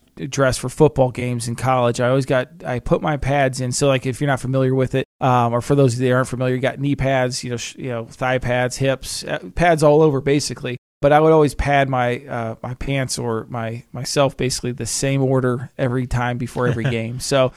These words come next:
Speaker 1: I didn't really notice that was my, my superstition. It would always be my right thigh pad, then knee, then, then left, and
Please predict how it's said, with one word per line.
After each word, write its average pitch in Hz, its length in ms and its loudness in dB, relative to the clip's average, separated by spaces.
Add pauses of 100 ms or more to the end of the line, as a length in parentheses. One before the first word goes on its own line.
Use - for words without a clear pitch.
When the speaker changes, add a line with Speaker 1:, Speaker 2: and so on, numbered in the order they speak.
(240)
Speaker 1:
I 175 100 6
didn't 220 140 6
really 190 180 10
notice 165 400 8
that 160 220 4
was 147 260 6
my, 139 360 4
my 139 120 -2
superstition. 143 560 0
It 139 40 4
would 139 60 4
always 143 220 8
be 135 140 -2
my 131 120 0
right 131 280 2
thigh 131 180 2
pad, 123 320 2
then 123 160 -4
knee, 127 220 0
then, 117 340 -4
then 123 240 -2
left, 123 260 -2
and 120 160 -6